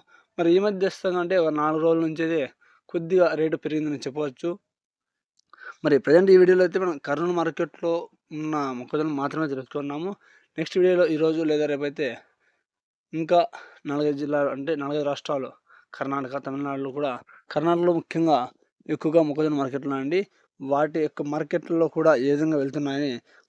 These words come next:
మరొక వీడియో అయితే మీ ముందుకు తీసుకురావడం జరుగుతుంది. అదేవిధంగా ఆంధ్రప్రదేశ్లో అరటి, ముఖ్యంగా అరటి కోత సమయంలో ఉందండి. వాటి యొక్క ధరలు కూడా ఏ విధంగా ఉన్నాయో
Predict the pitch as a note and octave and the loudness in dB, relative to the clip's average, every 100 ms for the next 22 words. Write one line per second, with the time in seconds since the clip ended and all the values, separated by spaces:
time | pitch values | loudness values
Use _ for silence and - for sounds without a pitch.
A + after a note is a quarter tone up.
0 | - D3 D#3 D3 D3+ C#3 D3+ C3+ C#3+ D3 | -4 0 0 2 2 0 -2 -2 -4 -6
1 | - _ _ _ - C#3 - D3 C#3+ D3 | -10 _ _ _ -12 -12 -6 -4 -4 -6
2 | C#3 - C#3+ E3+ B3 _ _ _ _ _ | -8 -8 -8 -8 -10 _ _ _ _ _
3 | _ _ - D3+ G3+ G#3 G3 F#3+ F#3 F3+ | _ _ -4 2 4 6 4 2 2 0
4 | C3 F3 F#3 F3+ E3 D#3+ - D3 B2+ G2+ | 0 0 2 4 4 4 2 2 2 0
5 | - _ _ _ _ D#3 E3 D3 A#2+ B2+ | -10 _ _ _ _ 0 0 0 -4 -6
6 | C#3+ D#3+ D#3+ D#3+ C3+ C#3 D3+ D3 D3 C3+ | -6 -4 0 0 0 -2 -2 -4 -6 -10
7 | - D3 C#3+ C#3 C#3 C3+ F#3 C#4 _ _ | -10 -8 -6 -6 -6 -6 -6 -8 _ _
8 | _ C3+ D#3+ E3 - D#3+ D3 C#3+ C#3+ D3 | _ -2 0 0 0 0 0 0 0 0
9 | C3+ C#3 C#3+ D3 C#3 C#3+ C#3+ C#3 | 0 0 -4 -6 -8 -10 -10 -8